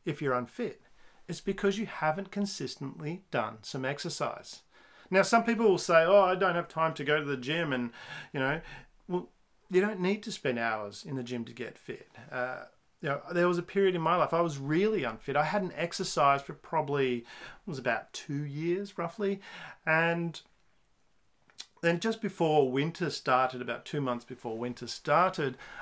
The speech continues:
I discovered some core strength exercises. And they're just very, very basic core strength exercises.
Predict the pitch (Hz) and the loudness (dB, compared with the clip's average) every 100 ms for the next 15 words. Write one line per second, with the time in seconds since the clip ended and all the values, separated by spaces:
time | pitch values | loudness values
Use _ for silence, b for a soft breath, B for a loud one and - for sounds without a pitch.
0 | - 151 151 151 147 147 143 196 196 180 | 4 6 8 8 4 -4 2 4 4 0
1 | 139 160 143 135 - - 170 160 151 - | -2 -4 -4 -6 -8 0 2 2 0 -2
2 | 160 139 127 - - 165 180 156 123 127 | -2 -2 -2 -8 -4 -4 -4 -2 -2 0
3 | 170 180 - 131 117 123 139 147 139 123 | 0 0 -2 -8 -4 2 4 4 4 2
4 | 123 120 117 113 - - 135 127 - 120 | 2 0 -4 -6 -10 -8 -6 -6 -6 -8
5 | 117 117 135 - 127 113 127 165 170 | -6 -8 -10 -8 -8 -6 -8 -8 -8